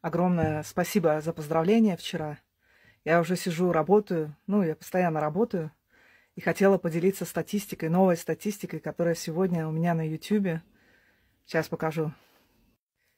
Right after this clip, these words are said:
И я хотела ещё сказать, это статистика последних двадцати восьми дней.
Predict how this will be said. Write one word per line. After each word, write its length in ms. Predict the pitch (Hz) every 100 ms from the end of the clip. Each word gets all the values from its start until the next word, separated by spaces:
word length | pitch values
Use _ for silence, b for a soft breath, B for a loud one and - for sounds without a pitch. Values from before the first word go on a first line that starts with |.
| _
И 80 | 185
я 300 | 175 165 175
хотела 260 | 175 175 175
ещё 220 | 170 175
сказать, 500 | - 170 196 220 - b b b
это 380 | - 170 165 160
статистика 580 | 160 180 180 208 208 185
последних 640 | 170 165 202 202 208 208
двадцати 600 | - 165 - - 202 208 202 _
восьми 640 | 147 151 - 190 175 170 _ _
дней. 420 | 160 160 151 147